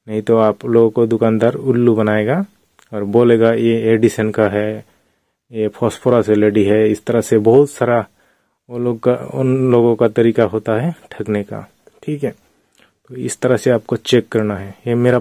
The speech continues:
पर्सनल तरीका है, बहुत सालों का एक्सपीरियंस से मैं आपको बता रहा हूँ, ठीक है। तो दोस्तों, आपको ये वीडियो कैसा लगा? अगर इन्फॉर्मेटिव लगा है तो वीडियो को लाइक करें,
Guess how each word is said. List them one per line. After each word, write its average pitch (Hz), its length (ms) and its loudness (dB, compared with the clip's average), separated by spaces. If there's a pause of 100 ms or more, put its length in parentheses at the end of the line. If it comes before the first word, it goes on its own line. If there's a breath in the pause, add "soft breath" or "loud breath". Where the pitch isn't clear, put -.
(140)
पर्सनल 131 440 -2
तरीका 123 360 -4
है, 143 180 -6 (800)
बहुत 113 280 -2
सालों 117 360 0
का 117 240 0
एक्सपीरियंस 120 520 -4
से 127 220 -4
मैं 120 120 -2
आपको 113 320 -4
बता 107 220 0
रहा 110 180 -4
हूँ, 151 240 -2 (400)
ठीक 143 160 -6
है। 107 140 -2 (1700)
तो 127 100 -4
दोस्तों, 151 520 2
आपको 120 300 2
ये 127 100 6
वीडियो 117 320 2
कैसा 110 360 -2
लगा? 139 320 -2 (200)
अगर 107 280 -8
इन्फॉर्मेटिव 135 640 -2
लगा 123 180 0
है 131 200 -4
तो - 720 -20
वीडियो 107 280 -4
को 110 120 0
लाइक 107 380 2
करें, 131 280 -4